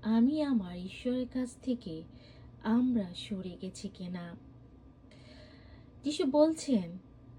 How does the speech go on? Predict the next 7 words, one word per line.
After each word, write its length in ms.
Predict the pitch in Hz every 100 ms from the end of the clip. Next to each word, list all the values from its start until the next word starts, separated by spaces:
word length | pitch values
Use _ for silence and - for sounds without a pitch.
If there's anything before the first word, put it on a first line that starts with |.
| - - -
"আমি 300 | 226 226 247
দেখো 540 | 233 220 - 233 233 269 -
জগতের 600 | 208 247 240 277 269 277
সেই 340 | 269 - 233 - -
অন্তিম 640 | 277 330 339 - 370 359 -
কাল 300 | 330 320 320 320
পর্যন্ত 680 | 320 320 320 320 311 208